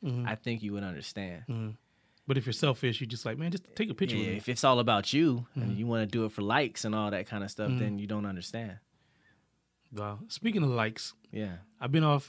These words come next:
Speaker 1: uh, you know, I'm doing this, uh, thirty-day challenge.
Speaker 2: Yeah.
Speaker 1: So I've been off social for, since the end of February.
Speaker 2: Oh, okay.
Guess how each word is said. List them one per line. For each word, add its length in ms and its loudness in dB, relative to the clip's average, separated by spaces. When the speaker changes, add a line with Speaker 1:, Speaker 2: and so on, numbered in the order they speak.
Speaker 1:
uh, 180 -2
you 80 2
know, 100 4
I'm 100 2
doing 200 2
this, 240 -4
uh, 100 -8
thirty-day 320 6
challenge. 500 -2
Speaker 2:
Yeah. 240 -6
Speaker 1:
So 140 -6
I've 200 0
been 140 8
off 180 6
social 480 2
for, 560 4
since 440 0
the 200 -4
end 260 2
of 400 0
February. 520 -6
Speaker 2:
Oh, 380 0
okay. 340 -2